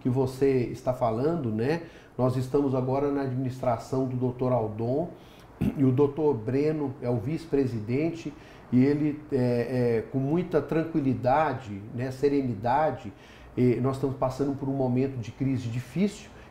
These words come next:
e isso tem uma repercussão aqui do tribunal, mas da, da, já estive conversando com o doutor Breno, e ele muito tranquilo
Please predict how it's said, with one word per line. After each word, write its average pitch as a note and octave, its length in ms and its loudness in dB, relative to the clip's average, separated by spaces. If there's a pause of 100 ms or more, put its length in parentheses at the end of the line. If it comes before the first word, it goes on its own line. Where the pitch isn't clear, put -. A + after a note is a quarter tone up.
e C3 140 6
isso D#3 200 0
tem D#3 180 2
uma E3 100 2
repercussão B2+ 600 0
aqui B2 160 -2
do A#2 120 -2
tribunal, B2+ 680 0 (260)
mas B2+ 260 2
da, C3+ 340 4
da, A#2 280 -4
já C#3+ 160 -2
estive E3 420 -2
conversando C3 600 -2
com C3 100 -4
o B2+ 40 0
doutor A#2 320 -2
Breno, B2+ 440 0 (320)
e C3 140 6
ele D3+ 160 4
muito E3+ 320 -2
tranquilo E3+ 580 0